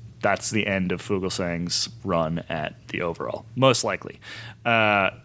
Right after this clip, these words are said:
if they come in together, then, you know,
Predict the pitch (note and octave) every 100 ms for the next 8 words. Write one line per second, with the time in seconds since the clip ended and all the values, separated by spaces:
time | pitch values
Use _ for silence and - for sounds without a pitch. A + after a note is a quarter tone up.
0 | - D#3+ D3+ C#3 C3+ C3+ C3 B2 B2 F#3
1 | G#3 - - - - A#2+ A#2 B2 B2 A#2+
2 | A2+ B2+ G#2+